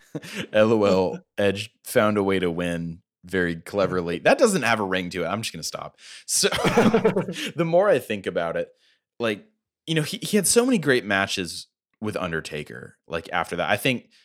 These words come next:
Speaker 1: Mikey, you showed me a Hell in a Cell match with him and Taker where he gets thrown through the ring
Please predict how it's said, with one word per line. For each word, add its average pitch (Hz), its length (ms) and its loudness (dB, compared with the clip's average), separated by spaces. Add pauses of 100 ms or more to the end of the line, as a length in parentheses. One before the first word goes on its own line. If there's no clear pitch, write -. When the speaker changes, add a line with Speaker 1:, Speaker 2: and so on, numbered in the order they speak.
(480)
Speaker 1:
Mikey, 123 380 -2
you 110 200 0
showed 113 280 2
me 104 100 -4
a 87 60 -2
Hell 104 240 -2
in 95 60 -4
a 87 40 -6
Cell 90 300 0
match 80 340 -6
with 80 100 -12
him 82 180 -10
and 80 100 -12
Taker 78 380 -8
where 78 160 -6
he 85 160 -10
gets 82 180 -10
thrown 135 400 0
through 120 140 -4
the 95 100 -4
ring 85 420 -6